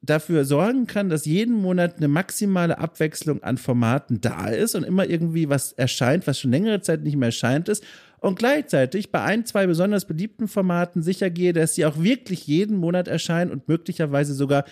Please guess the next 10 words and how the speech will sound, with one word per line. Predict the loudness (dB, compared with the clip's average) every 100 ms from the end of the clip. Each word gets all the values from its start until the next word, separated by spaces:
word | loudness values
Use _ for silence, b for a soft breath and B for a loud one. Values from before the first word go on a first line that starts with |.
| B B
zu | -2
einem | 2 2 0
festen | 0 0 0 -4 -4
Tag, | -2 -4 -4
zu | -2
einem | 0 0
festen | 0 -2 -2 -6
Freitag | -10 -4 0 0 0 -2
im | -6
Monat. | -6 -6 -8